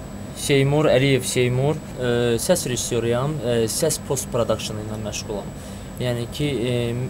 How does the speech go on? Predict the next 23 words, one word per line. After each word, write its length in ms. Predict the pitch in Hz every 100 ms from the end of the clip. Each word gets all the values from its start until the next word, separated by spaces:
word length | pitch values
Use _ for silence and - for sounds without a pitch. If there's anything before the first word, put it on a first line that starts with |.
| - -
çəkiliş 380 | - 143 143 160
zamanı 400 | - 135 123 120 127
məkandan 460 | 123 - 123 127 127
səs 300 | - 131 120 -
yazmaqla 540 | 120 117 123 117 117 113
yox, 300 | 131 160 175 -
e, 120 | - 110 113 110 110 110 107 - - -
səs 460 | - - 151 127 -
yazılandan 500 | 135 123 127 123 131
sonra, 300 | 131 131 117 104
çəkiliş 460 | - 131 - 131 123
bitəndən 480 | - 123 123 123 120
sonra, 240 | 120 110
montaj 400 | 110 123 120 127 -
prosesi 400 | 120 107 110 123
gedəndən 400 | 117 117 117 143 156
sonra 240 | 165 165 170 - - -
səsin, 460 | - - - 165 180
e, 220 | - 127 120 117 120
yəni, 240 | 120 123 110 117
e, 60 | 117 113 -
təhlili 460 | 151 120 127 127 120
ilə 140 | 113